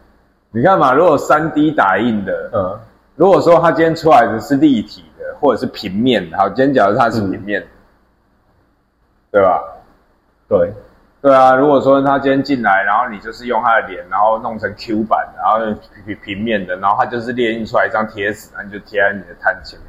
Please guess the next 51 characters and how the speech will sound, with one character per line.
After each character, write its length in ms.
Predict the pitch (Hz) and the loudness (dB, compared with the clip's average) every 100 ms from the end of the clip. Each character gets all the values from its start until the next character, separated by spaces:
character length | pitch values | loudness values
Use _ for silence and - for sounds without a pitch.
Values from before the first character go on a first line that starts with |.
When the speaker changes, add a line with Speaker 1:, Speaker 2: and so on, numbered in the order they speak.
| - - _ - | -20 -20 _ -4
Speaker 2:
干， 180 | 170 135 | 0 4
还 100 | 135 | 2
Q 300 | 139 165 156 | 2 0 2
版 220 | 151 104 92 | 2 -2 0
的 120 | 90 | -2
呢， 240 | 92 90 98 | -2 -4 -2
吼。 280 | 85 98 - _ _ _ _ _ _ _ - | -4 -6 -14 _ _ _ _ _ _ _ -8
Speaker 1:
啊， 100 | 113 | 0
不 100 | 113 | 2
然 140 | 95 | 2
呢？ 40 | - - - _ _ _ _ - _ _ _ _ | -2 -16 -20 _ _ _ _ -20 _ _ _ _
不 80 | - | 0
然 120 | 123 | 2
你 60 | 101 | 2
要 180 | 104 120 | 2 2
就 160 | - 117 | -2 -4
是 160 | 117 | -2
他 120 | 113 113 | -2 -2
现 220 | - 120 | 2 2
在 80 | 113 | 2
所 260 | 101 98 | 0 2
有 120 | 107 | 2
的 80 | 95 | 0
皮 240 | - 95 95 | -4 -6 -4
肤 280 | 107 110 | 2 2
纹 220 | 101 92 101 | 2 2 2
路 240 | 107 90 | 2 4
啊 160 | 87 95 | 2 2
什 160 | 85 | -4
么 80 | 78 85 | -6 2
都 80 | |
要 120 | 92 95 | 2 4
在 140 | 98 | 0
上 180 | 87 85 | -2 -4
面， 220 | 90 80 | -6 -14
是 60 | 80 | -14
吧？ 240 | 80 73 _ _ _ _ _ - _ _ _ _ _ _ _ | -16 -16 _ _ _ _ _ -20 _ _ _ _ _ _ _
Speaker 2:
也， 140 | 101 104 104 113 - _ - | -4 -2 -4 -8 -12 _ 0
听 160 | 135 | 2
起 80 | 131 | 4
来 80 | 104 | 2
也 160 | 98 | 0
是 80 | 101 | -2
不 140 | 101 92 | -6 -10
错 440 | - 110 92 87 85 | -4 0 2 2 0
啊。 240 | 85 90 - _ _ _ - 170 | -2 -8 -14 _ _ _ -14 -6
Speaker 1:
那 140 | 165 | -6
才 180 | - 120 | -2 -4
恐 300 | - 98 90 | -2 -4 -2
怖 180 | 127 92 | -2 0
吧？ 280 | 85 71 | -4 -6